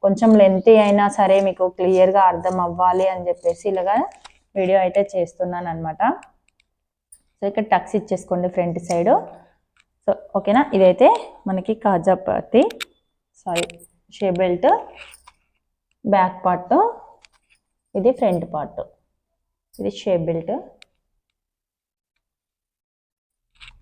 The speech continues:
హ్యాండ్స్. So కటింగ్ అయితే అర్థమైంది కదా, మీకు ఎలా అనిపించింది అనేది కామెంట్ సెక్షన్‌లో కామెంట్ చేయండి.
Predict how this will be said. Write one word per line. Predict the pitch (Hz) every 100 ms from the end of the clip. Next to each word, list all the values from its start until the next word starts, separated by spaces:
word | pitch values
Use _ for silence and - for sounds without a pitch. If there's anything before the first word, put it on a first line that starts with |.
| -
హ్యాండ్స్. | 220 170 156 - - - _ _ _ _ _ _ -
So | 254 240
కటింగ్ | 220 226 220
అయితే | 208 226 202
అర్థమైంది | 180 190 190 185 185
కదా, | 233 508 - - _ _ _ _ _ _ _ -
మీకు | 208 214 - 202
ఎలా | 202 208
అనిపించింది | 202 208 - 202 202
అనేది | 196 185 202
కామెంట్ | 196 185 185
సెక్షన్‌లో | 190 185 175 180
కామెంట్ | 175 170 170
చేయండి. | 175 175 190